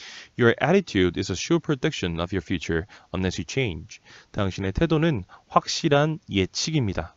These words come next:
뭐의 예측입니까? 미래에 대한 예측이죠. 당신이 변하지 않는다면 당신의 태-, 태도라는 것은 당신의 미래에 대한 확실한 예측입니다. 뭐, 일종의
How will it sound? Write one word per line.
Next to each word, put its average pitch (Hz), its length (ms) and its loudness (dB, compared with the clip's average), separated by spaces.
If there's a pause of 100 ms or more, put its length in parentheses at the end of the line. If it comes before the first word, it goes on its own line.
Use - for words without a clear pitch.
뭐의 120 480 4 (140)
예측입니까? 87 760 -4 (160)
미래에 95 340 0
대한 120 240 0
예측이죠. 85 600 -4 (360)
당신이 104 400 -2
변하지 110 340 0
않는다면 127 680 0
당신의 92 340 -8
태-, 190 200 -2
태도라는 190 580 2
것은 101 440 -4 (320)
당신의 95 460 -6
미래에 156 420 -2
대한 98 280 -6
확실한 139 500 -8 (120)
예측입니다. 87 800 -8
뭐, 95 300 -8
일종의 95 500 -4